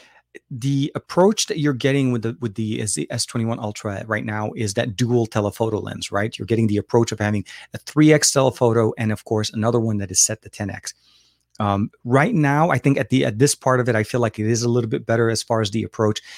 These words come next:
because you're having that selection between the two different lenses as opposed to just having the ability of just massive zoom. We, we've gone through the, the space zoom years, and that was last year's, uh, Samsung's po-, pitch to it. This year, they're still giving you the ability of doing zooming on the S twenty-one Ultra,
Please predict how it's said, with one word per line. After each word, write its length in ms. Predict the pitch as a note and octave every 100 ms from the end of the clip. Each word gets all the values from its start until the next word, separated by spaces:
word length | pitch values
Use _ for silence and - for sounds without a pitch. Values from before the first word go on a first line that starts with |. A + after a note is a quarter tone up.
| -
because 200 | C#3 D3+
you're 100 | D#3+
having 240 | D#3 G3 D#3+
that 140 | C#3
selection 420 | - C3 C#3 B2+
between 240 | A2 - A2
the 60 |
two 160 | - C3
different 280 | B2 - G#2+
lenses 360 | G#2 G#2 F#2
as 80 | G#2
opposed 240 | - C#3+
to 80 | -
just 180 | G#2+ -
having 240 | A#2 A2
the 60 | G#2+
ability 320 | G#2 A#2 G#2+
of 60 | F2+
just 280 | G#2+ - A2+
massive 460 | G2+ G#2 - F#2+
zoom. 340 | F2+ G2 F2 - - - -
We, 280 | C3 C#3+ D3 D#3
we've 180 | C3+ C3
gone 240 | A#2 D3 D#3+
through 220 | D3+ C#3
the, 160 | C3+ -
the 100 | A2+
space 360 | - C3+ B2
zoom 360 | G#2 B2+ A#2+ B2+
years, 440 | - A2 A2+ A2 G2+
and 100 | G#2+
that 180 | A2
was 160 | A#2+ G#2
last 340 | A2 G#2 -
year's, 300 | G#2+ G#2 F#2
uh, 180 | - G#2
Samsung's 500 | F#2+ - G#2+ - G2
po-, 300 | - A2 A2+ -
pitch 260 | A2+ - -
to 120 | G2
it. 100 | G#2 - - - -
This 180 | F#3 A3
year, 160 | G3
they're 120 | C#3+
still 160 | C3+ G#3
giving 200 | G#3+ G#3
you 80 | F#3
the 100 | D3
ability 280 | B2+ C3 B2+
of 80 |
doing 240 | G2+ A#2 G#2
zooming 420 | F#2 A#2+ B2 G2+ -
on 240 | G#2 G#2+
the 100 | G#2
S 140 | G2
twenty-one 340 | - G#2 F#2+ G#2+
Ultra, 400 | A2 G#2+ -